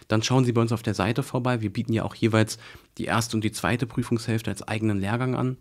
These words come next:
die wirtschaftsbezogenen und die handlungsspezifischen Qualifikationen. Und nutzen Sie das, wenn Sie da noch Bedarf haben.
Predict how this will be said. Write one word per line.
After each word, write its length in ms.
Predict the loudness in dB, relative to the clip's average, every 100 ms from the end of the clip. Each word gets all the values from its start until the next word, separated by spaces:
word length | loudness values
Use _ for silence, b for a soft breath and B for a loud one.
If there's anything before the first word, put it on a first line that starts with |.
| _
die 100 | -8
wirtschaftsbezogenen 720 | -4 -4 -6 -8 -4 -2 -2 -4
und 60 |
die 80 | -6
handlungsspezifischen 800 | -4 -4 -4 -8 -6 -4 -4 -6
Qualifikationen. 880 | -4 -4 -4 -4 -6 -2 0 0 0 B B B B B _
Und 360 | 2 2 0 -8 _ _ _ _ _ _ _ -20 0
nutzen 300 | 0 4 4
Sie 120 | 4
das, 340 | 4 2 2
wenn 140 | 2 4
Sie 280 | 4 4 2
da 120 | -4
noch 120 | -4 -4
Bedarf 420 | -4 -4 -4 2
haben. 260 | 2 2